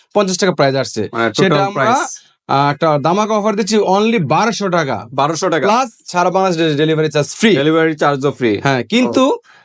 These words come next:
Speaker 1: একশো টাকা
Speaker 2: ফ্রি।
Speaker 1: অ্যাডভান্স করতে হবে
Speaker 2: ওকে।
Speaker 1: প্রোডাক্টের দাম থেকে।
Speaker 2: ওকে।
Speaker 1: একশো টাকা অ্যাডভান্স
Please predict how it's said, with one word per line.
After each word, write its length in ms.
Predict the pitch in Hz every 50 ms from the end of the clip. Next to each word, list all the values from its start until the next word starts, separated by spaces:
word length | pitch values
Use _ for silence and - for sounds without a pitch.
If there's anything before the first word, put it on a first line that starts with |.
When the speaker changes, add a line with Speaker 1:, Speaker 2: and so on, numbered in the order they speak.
| _ _
Speaker 1:
একশো 240 | - - 131 - -
টাকা 100 | 185 202
Speaker 2:
ফ্রি। 100 | 220 262
Speaker 1:
অ্যাডভান্স 400 | 247 185 165 147 151 151 147 -
করতে 220 | - 135 120 113
হবে 260 | 120 117 113 101 95
Speaker 2:
ওকে। 400 | 90 95 107 107 107 107 120 -
Speaker 1:
প্রোডাক্টের 300 | 220 214 196 165 185 170
দাম 200 | 143 180 180 185
থেকে। 360 | 165 - 147 117 - 101 92 - - _ -
Speaker 2:
ওকে। 640 | 113 110 110 107 107 101 107 - 110 101 98 92 - -
Speaker 1:
একশো 240 | - 156 - - 185
টাকা 180 | 185 185 190
অ্যাডভান্স 320 | 196 190 180 165 196 190